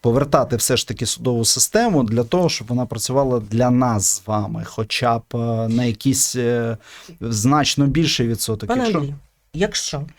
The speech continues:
Speaker 2: от я, я себе ставлю на місце іноземного інвестора. Я дивлюся, так, значить, за договором з державою, ну, тут можуть бути проблеми. Е, я ризикую, що мене націоналізують, ну,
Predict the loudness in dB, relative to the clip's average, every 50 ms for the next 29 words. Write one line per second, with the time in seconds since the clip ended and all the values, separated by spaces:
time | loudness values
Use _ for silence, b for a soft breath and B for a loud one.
0 | b b b b -8 -6 -2 0 0 0 0 -2 -2 -2 0 2 2 2 0 -2
1 | -4 _ _ _ _ -10 -6 -4 -2 -2 -2 0 0 0 0 0 0 0 0 0
2 | -2 -2 -2 -2 0 0 0 0 2 2 0 0 0 -2 -4 -4 -6 -6 -8 -10
3 | -12 -16 -18 -20 -20 _ _ B B B B B B B B B B -2 0 0
4 | 0 -2 -2 -2 -2 -4 -4 -6 -8 -8 -6 -6 -6 -6 -8 -8 -6 -6 -6 -6
5 | -8 -10 -6 -4 -2 -2 0 0 2 2 2 2 2 2 0 0 0 0 0 0
6 | 0 0 0 0 2 2 0 0 0 -2 -2 -4 -2 -2 0 0 0 0 0 0
7 | 0 0 0 0 -2 -6 B B B B B B B B -4 -2 -2 -2 -2 -4
8 | -8 -6 -4 -2 -2 -2 -2 -4 -4 -8 -8 -8 -8 -8 -6 -6 -6 -6 -6 -6
9 | -8 -8 -10 -12 -12 -14 -16 -20 B B B B B B -6 -4 -2 -2 -2 -4
10 | -4 -2 -2 -2 -2 -2 -4 -6 -10 -10 -10 -8 -8 -6 -6 -4 -2 0 2 2
11 | 2 0 -2 -2 -2 -2 0 0 -2 -2 -2 0 2 2 4 4 2 0 -2 -2
12 | -2 0 2 2 2 2 2 2 2 2 2 0 0 0 0 0 0 0 -2 -2
13 | -2 -4 -4